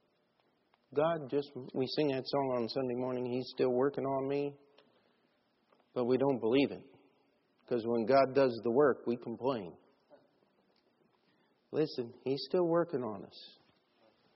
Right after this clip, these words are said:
And let's understand some things. He's still in control. He's still got some things going. It's always best to obey God even when it doesn't make any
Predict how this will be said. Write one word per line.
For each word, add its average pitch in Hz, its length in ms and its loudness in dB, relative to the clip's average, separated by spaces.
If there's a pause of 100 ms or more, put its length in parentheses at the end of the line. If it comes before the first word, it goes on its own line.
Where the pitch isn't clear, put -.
(180)
And 117 140 -2
let's - 380 0 (240)
understand 165 640 0
some 123 180 -4
things. 98 540 -8 (420)
He's 135 320 0
still 190 260 10
in 175 200 8
control. 151 760 6 (340)
He's 170 300 4
still 208 240 10
got 175 380 12
some 165 180 2
things 165 640 6
going. 139 460 6 (340)
It's 151 240 8 (160)
always 214 640 12
best 202 360 8
to 190 80 6 (160)
obey 180 400 8
God 170 420 12
even 175 340 6
when 170 200 8
it 143 100 4
doesn't 156 400 6
make 135 260 0 (100)
any 175 420 2